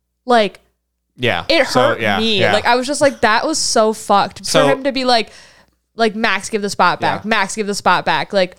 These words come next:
Speaker 1: what <laughs> happened? And Max was just like, "You know my reasons." Like, it was like, it was such, like, a little, like,
Speaker 2: Bitch.
Speaker 1: it was, I'm sorry, it was, yeah, it was a little bitch boy thing. Like, he was just, like, throwing a temper tantrum because he had a shit race. So he was like, "No, I don't wanna give that spot back." It's like,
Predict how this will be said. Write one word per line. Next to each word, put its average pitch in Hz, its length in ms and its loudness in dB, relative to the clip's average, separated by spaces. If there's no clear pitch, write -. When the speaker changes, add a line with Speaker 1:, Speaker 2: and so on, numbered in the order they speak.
Speaker 1:
what 202 180 4
<laughs> 202 120 -2
happened? 180 220 -2
And 175 60 -4
Max 175 200 -2
was 170 100 -8
just 175 160 -10
like, - 160 -4
"You 285 180 2
know 269 140 4
my 208 100 2
reasons." 185 460 -2
Like, 233 180 -2
it 359 60 2
was 359 160 0
like, 453 200 0
it 392 80 0
was 403 160 2
such, - 360 0
like, 440 120 0
a 370 40 2
little, 320 360 2
like, 254 340 -2
Speaker 2:
Bitch. 110 260 -4
Speaker 1:
it 427 80 2
was, 440 200 4
I'm 453 180 2
sorry, 453 220 4
it 403 60 4
was, 453 80 4
yeah, 523 180 6
it 466 40 6
was - 20 0
a 480 180 6
little 508 60 -14
bitch 571 260 2
boy 294 240 4
thing. 226 240 0
Like, 247 80 2
he 285 60 0
was 349 80 2
just, 370 100 0
like, 415 100 2
throwing 302 340 0
a 466 60 0
temper 349 320 2
tantrum 214 420 -2
because 233 180 -4
he 320 60 2
had 320 80 4
a - 20 0
shit 349 340 2
race. 269 320 2
So 269 80 -2
he 262 80 -2
was 262 100 0
like, 220 140 0
"No, 254 220 4
I 240 80 2
don't 240 120 2
wanna 226 200 2
give 202 140 -4
that 165 140 -2
spot 160 200 -4
back." 135 180 -2
It's 233 100 0
like, - 180 0